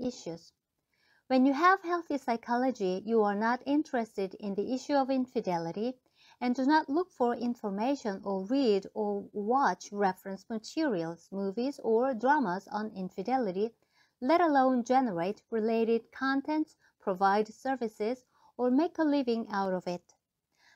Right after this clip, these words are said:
The fact that you become interested in infidelity enough to analyze it and provide services and advice on infidelity,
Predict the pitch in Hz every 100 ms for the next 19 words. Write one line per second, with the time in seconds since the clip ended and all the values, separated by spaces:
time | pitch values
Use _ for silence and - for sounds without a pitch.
0 | _ 226 - 330 359 - 226 208 196 220
1 | 220 220 214 196 - 262 311 - 349 339
2 | 233 208 202 - 220 214 202 185 170 175
3 | 220 233 254 254 330 - 339 - 285 302
4 | 226 180 170 170 220 220 214 208 - 220
5 | 220 220 214 - 294 220 - 170 208 _
6 | _ _ - _ 240 233 214 220 262 175
7 | 202 - - 233 - 220 214 190 180 170
8 | 170 240